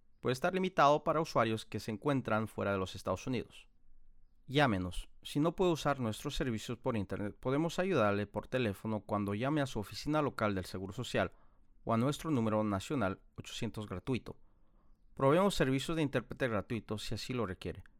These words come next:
Puede llamar al uno ochocientos siete siete dos uno dos uno tres y oprima siete para español. O a nuestro número T T Y uno ochocientos tres dos cinco cero siete siete ocho si es sordo o tiene problemas de audición,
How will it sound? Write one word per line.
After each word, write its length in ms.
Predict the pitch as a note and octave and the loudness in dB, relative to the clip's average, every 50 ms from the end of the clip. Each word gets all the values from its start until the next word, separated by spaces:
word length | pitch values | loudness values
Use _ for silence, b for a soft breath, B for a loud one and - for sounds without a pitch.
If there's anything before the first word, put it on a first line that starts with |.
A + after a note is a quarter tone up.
| - - - - - - _ - - - | -20 -20 -20 -20 -20 -20 _ -20 -6 0
Puede 180 | D#3 E3 E3+ | 2 4 6
llamar 260 | F3 D#3+ D3 C#3+ C#3+ D3 | 6 6 6 6 6 6
al 120 | C#3 C3 | 4 4
uno 140 | C3+ D3 D#3+ | 4 2 2
ochocientos 500 | D#3 - D#3+ C#3+ - C#3 A#2+ - A#2+ - | 0 -2 -6 -2 -2 -2 0 -2 -4 -2
siete 240 | - C3 - - D3+ | -2 -4 -2 -2 -4
siete 260 | - - C#3+ - D3 | -4 -4 -4 -2 -2
dos 280 | B2 G#2+ G2+ G2+ - A#2 | 0 0 0 -2 -4 -4
uno 180 | A2+ A2+ A2+ | -4 -2 -2
dos 240 | A2 G#2+ G2 - - | -2 -2 -4 -4 -4
uno 180 | A2+ A2 G#2 G2 | -4 -4 -4 -4
tres 300 | - G#2 G#2 G2 - - | -4 -4 -4 -4 -4 -6
y 40 | G#2+ | -8
oprima 320 | - - E3+ F3+ F#3 E3 | -6 -6 -4 -2 -2 -2
siete 320 | - - A#2+ A2 - A#2+ | -2 -2 -4 -4 -4 -6
para 180 | A2 - G#2+ G2+ | -4 -4 -4 -4
español. 460 | - - - G2+ G#2 F#2+ D2+ C#2 - - - - - - - - - - - - - - - - - - - - - - - - | -4 -2 -2 0 0 0 -2 -4 -8 -14 -18 -20 -20 -20 -20 -20 -20 -20 -20 -20 -18 -18 -18 -20 -20 -20 -20 -20 -20 -20 -6 2
O 260 | - D#3+ E3+ F3 - A2+ | 4 4 4 6 4 2
a 80 | A#2 A#2 | 2 4
nuestro 380 | A#2 B2 C3 - - F3+ F3 | 4 2 0 0 0 0 2
número 340 | D3 A#2+ A2+ A2 G#2+ G#2+ G#2 | 4 4 4 4 4 2 2
T 160 | - D#3+ D3 | 0 -4 -4
T 100 | - D3+ | -2 0
Y 220 | C3 A2 G2 F#2+ F#2+ | 2 4 4 2 2
uno 200 | G2+ A#2 B2+ C3+ | 2 2 2 0
ochocientos 680 | C3+ - - B2 - - C#3+ B2+ G#2 - A2+ G#2+ G2 - | 0 -2 -6 -6 -4 -2 0 0 0 -2 -2 -4 -4 -4
tres 240 | - B2+ C#3 C#3 | -4 -2 -2 -2
dos 180 | C3 C#3+ C3+ - | 0 -2 -2 -2
cinco 300 | - D3 C#3+ B2+ - G#2+ G2 | -2 -2 -2 0 -2 -4 -2
cero 260 | - - B2+ C3 B2 | 0 0 0 0 0
siete 320 | - - B2+ G#2 - A2 | -2 -2 -4 -4 -4 -8
siete 340 | - - C3+ A2+ - - G#2 | -6 -4 -6 -6 -4 -2 -2
ocho 280 | F#2+ F2+ - - - G2 | -2 -2 -2 -6 -8 -6
si 200 | - - - D3+ | -4 0 0 0
es 80 | C#3 | 0
sordo 380 | - - D3+ C3+ C3 A#2 A#2 A2 | 0 2 4 4 4 4 2 0
o 80 | G#2+ - | 0 0
tiene 260 | - C3 B2+ C#3 C3+ | -2 -2 -2 -2 -2
problemas 460 | C#3 A#2 G#2+ G#2 G#2 G#2 G#2+ G#2+ G#2+ | 0 0 2 2 4 2 2 2 0
de 60 | A2+ | 0
audición, 440 | G#2+ G2+ F#2+ - - A#2+ F#2+ F2 | -2 -2 -4 -4 -2 -2 -2 -2